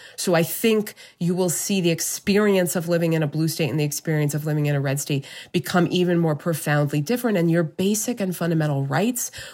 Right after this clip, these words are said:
will now be even more dependent on where you are born or where you live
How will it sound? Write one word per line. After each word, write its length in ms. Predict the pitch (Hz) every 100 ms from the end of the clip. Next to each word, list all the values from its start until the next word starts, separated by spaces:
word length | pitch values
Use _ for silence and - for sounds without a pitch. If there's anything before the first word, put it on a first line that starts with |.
| -
will 100 | 180
now 180 | 180 185
be 240 | 185 -
even 220 | 208 202
more 180 | 190 190
dependent 520 | 175 151 175 170 156
on 200 | 156 151
where 280 | 147 151 160
you 180 | 156 143
are 140 | 135
born 400 | 139 202 190 185
or 80 | 160
where 280 | 147 156 156
you 360 | 147 147 139 143 - - -
live 520 | 240 269 220 190 160